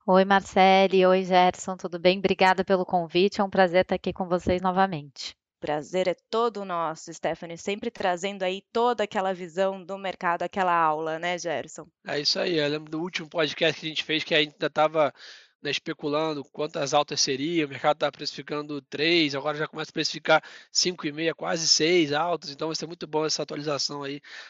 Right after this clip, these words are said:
Speaker 3: da Stephanie pra essa visão de juros dos Estados Unidos esse ano.
Speaker 1: Sim, a gente vai, vai falar bastante sobre isso.
Speaker 3: <laughs>
Speaker 2: Bacana. E outro assunto aí que tomou conta do noticiário nesta semana, né, principalmente na quarta-feira,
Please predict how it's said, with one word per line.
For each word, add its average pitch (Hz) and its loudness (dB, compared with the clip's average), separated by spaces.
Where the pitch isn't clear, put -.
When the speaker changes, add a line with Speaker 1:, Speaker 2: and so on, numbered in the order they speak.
Speaker 3:
da 143 0
Stephanie 139 -4
pra - -10
essa 143 0
visão 139 -8
de 135 -14
juros 139 -12
dos 139 -8
Estados 139 -6
Unidos 135 -12
esse 139 -4
ano. 123 -12
Speaker 1:
Sim, 170 -12
a 151 -8
gente 160 -12
vai, 165 0
vai 160 -4
falar 175 0
bastante 180 -4
sobre 202 -2
isso. 156 -6
Speaker 3:
<laughs> - -10
Speaker 2:
Bacana. 175 -4
E 240 0
outro 285 4
assunto 233 -4
aí 196 0
que - -18
tomou 196 -4
conta 196 -2
do 185 -10
noticiário 185 2
nesta 170 -8
semana, 175 -4
né, 165 0
principalmente 208 -4
na 180 -2
quarta-feira, 185 0